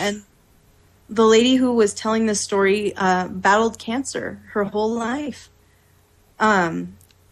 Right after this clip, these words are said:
so these, uh, these were real people that were affected by this. And, uh, they're seeking financial compensation. Uh, but I read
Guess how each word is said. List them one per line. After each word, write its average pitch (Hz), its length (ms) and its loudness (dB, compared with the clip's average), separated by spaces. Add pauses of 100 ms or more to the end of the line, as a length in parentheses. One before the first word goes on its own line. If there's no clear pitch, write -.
(100)
so - 200 -2
these, 240 380 -2
uh, 190 300 2
these 226 220 -6
were 269 100 -6
real 262 200 0
people 320 320 -4
that 180 140 -2
were 214 100 -2
affected 190 460 -6
by 165 160 0
this. 165 360 -6 (420)
And, 214 280 2
uh, 196 140 4
they're 214 160 2
seeking 320 400 -2
financial 190 480 0
compensation. 175 1080 -6
Uh, 202 200 2 (160)
but 233 120 4
I 240 80 6
read 277 340 2